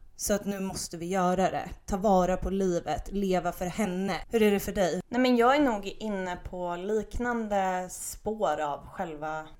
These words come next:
Speaker 2: definitionen av vad att ta vara på livet är för någonting. Och jag har nog blandat ihop det med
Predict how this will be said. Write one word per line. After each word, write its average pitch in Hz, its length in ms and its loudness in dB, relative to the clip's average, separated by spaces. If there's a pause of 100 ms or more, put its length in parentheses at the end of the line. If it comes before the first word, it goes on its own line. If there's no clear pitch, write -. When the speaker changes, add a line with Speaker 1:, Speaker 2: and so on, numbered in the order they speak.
Speaker 2:
definitionen 185 1080 -4
av 82 300 -10 (200)
vad 170 460 -4
att 151 180 -6
ta 170 120 -6
vara 156 300 -4
på 156 140 -12
livet 175 600 -6 (480)
är 277 240 2
för - 160 -10
någonting. 156 680 -6 (480)
Och 220 120 0
jag 240 140 10
har 233 140 4
nog 220 180 2
blandat 208 400 0
ihop 294 440 -4
det 202 80 -4
med 175 340 -6